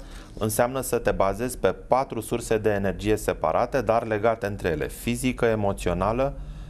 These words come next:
mentală și spirituală. Și principiul al doilea și ultimul pe care am să-l citesc:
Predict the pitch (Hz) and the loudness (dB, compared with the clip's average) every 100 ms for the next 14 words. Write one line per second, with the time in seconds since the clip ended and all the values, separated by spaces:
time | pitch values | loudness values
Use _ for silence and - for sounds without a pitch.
0 | - - 202 95 101 120 127 123 - 110 | -10 -2 0 2 2 2 2 -2 -4 -8
1 | - 107 98 90 67 - - - - - | -4 -2 0 2 0 -2 -14 -18 -14 -14
2 | - - - - - 127 123 - - - | -10 -6 -2 0 0 0 0 -2 -12 -14
3 | - - - - - - - - - - | -16 -14 -14 -12 -12 -12 -14 -16 -18 -16
4 | - 127 110 139 131 117 110 87 - - | -4 -2 0 0 2 2 2 0 -8 -2
5 | - 101 92 95 143 143 123 113 117 117 | 0 2 2 2 4 2 2 0 0 0
6 | 95 92 98 95 95 95 90 90 - - | 0 2 0 2 0 0 0 -2 -2 0
7 | 113 165 | 2 0